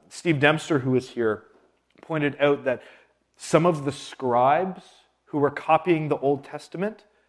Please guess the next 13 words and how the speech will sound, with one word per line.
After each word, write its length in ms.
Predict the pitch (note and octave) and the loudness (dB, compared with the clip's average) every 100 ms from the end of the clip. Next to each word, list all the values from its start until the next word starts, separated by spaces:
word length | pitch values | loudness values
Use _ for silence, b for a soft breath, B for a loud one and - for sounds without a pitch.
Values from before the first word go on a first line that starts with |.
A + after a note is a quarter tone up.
| _ _ _ - | _ _ _ -6
were 180 | C3+ | -4
so 420 | C3+ - - F3 F3+ | -2 -4 4 6 6
sickened 760 | - - F3 - G#3+ G#3+ G3+ | 0 -4 -4 -2 -6 -4 -2
by 140 | F3 | 0
the 100 | D#3 | 0
fact 400 | D#3 D#3+ E3 F#3 | -2 -2 -2 -2
that 120 | E3+ D3 | -2 -2
it 120 | - | -2
said 180 | - D3 | 0 0
it 40 | |
was 200 | C#3+ B2+ | 0 -2
Moses' 540 | C3 C#3 D3 D3 C3+ | -2 -2 -4 -8 -10
grandson 800 | A#2 A2 A#2 D3 D#3 - F#3 A3 | -8 -6 -6 -6 -8 -6 -6 -8